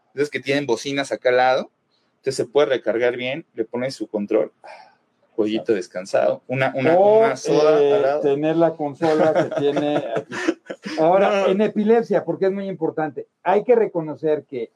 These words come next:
Speaker 2: solamente el quince por ciento de todas las epilepsias son fotosensibles. Por lo tanto, la mayoría de las epilepsias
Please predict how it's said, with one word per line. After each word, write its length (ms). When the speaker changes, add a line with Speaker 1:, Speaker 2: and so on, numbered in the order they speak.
Speaker 2:
solamente 920
el 140
quince 460
por 260
ciento 380
de 80
todas 220
las 160
epilepsias 580
son 160
fotosensibles. 800
Por 120
lo 120
tanto, 300
la 160
mayoría 640
de 60
las 180
epilepsias 840